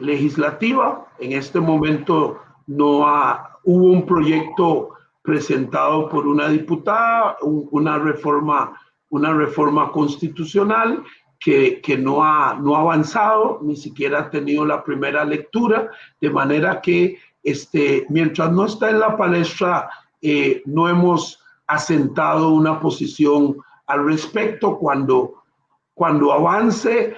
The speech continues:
en la corriente legislativa, si es que tiene algún avance, porque durante estos tres años no ha avanzado, este, eh, si avanza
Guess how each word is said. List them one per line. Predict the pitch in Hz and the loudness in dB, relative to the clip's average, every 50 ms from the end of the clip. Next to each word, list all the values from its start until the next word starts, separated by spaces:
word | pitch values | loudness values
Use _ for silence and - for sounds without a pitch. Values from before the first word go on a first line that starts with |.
| - - _ _ - | -16 -20 _ _ -2
en | 160 156 156 151 | 0 2 2 2
la | 147 - - | 0 -2 -2
corriente | - 147 143 156 165 160 156 - 190 | -2 0 2 2 2 2 0 0 0
legislativa, | 180 180 180 185 180 180 165 - - - 175 180 180 185 175 170 | 2 4 4 4 2 2 0 0 -2 -2 0 2 2 2 0 -2
si | - - - 160 151 147 | -4 -2 0 2 2 2
es | 151 - - | 2 -2 -2
que | - 175 - | -4 -4 -2
tiene | - 175 175 170 165 170 165 - - - - - - _ | 0 0 0 2 2 2 0 -2 -6 -10 -18 -20 -18 _
algún | - 135 139 139 143 151 151 170 | -6 -4 -2 0 2 2 2 2
avance, | 170 160 160 160 160 165 156 - - - | 2 2 0 0 0 0 0 -2 -2 -4
porque | - 151 - - 135 | -4 -6 -8 -6 -4
durante | 123 123 123 120 120 - - 131 | -2 -2 -2 -2 -4 -6 -8 -10
estos | 123 - - 143 143 | -8 -6 -6 -6 -6
tres | - 151 143 - | -6 -6 -6 -4
años | 143 139 139 143 143 143 | -4 -4 -2 -4 -4 -2
no | 143 139 | 0 0
ha | 139 | 2
avanzado, | 139 143 151 165 156 - 240 208 - - 208 196 - - - - - _ - | 2 2 2 0 -2 0 0 2 2 2 2 0 -2 -6 -14 -20 -18 _ -4
este, | - 131 - - _ - 139 127 123 120 - - - - - - - _ | -4 -4 -4 -6 _ 0 0 2 2 0 -2 -8 -12 -12 -10 -10 -12 _
eh, | - 120 120 117 - - | -6 -4 -4 -4 -6 -8
si | - - 170 | -2 0 0
avanza | 147 139 143 151 160 175 170 156 - 208 208 165 - | 2 2 2 2 2 2 0 0 0 -2 -2 -2 -4